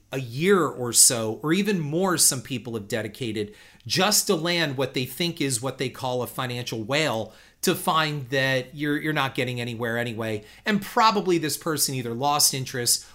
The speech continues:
or never had any real intention of giving you money anyway. I'll give you another example of one. I call this guy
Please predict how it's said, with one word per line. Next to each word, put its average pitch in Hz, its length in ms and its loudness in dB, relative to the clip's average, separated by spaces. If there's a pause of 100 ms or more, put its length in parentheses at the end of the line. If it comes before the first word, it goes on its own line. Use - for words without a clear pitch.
or 247 140 4
never 202 300 4
had 151 200 2
any 135 180 -2
real 127 340 -2
intention 110 500 -6
of 104 100 -6
giving 110 280 -4
you 107 100 -6
money 104 320 -6
anyway. 92 420 -8 (680)
I'll 165 120 2
give 208 180 2
you 202 80 6
another 180 280 2
example 135 580 -2
of 110 140 -8
one. 117 400 -6 (460)
I 160 120 -2
call 170 300 6
this 143 200 4
guy 135 420 2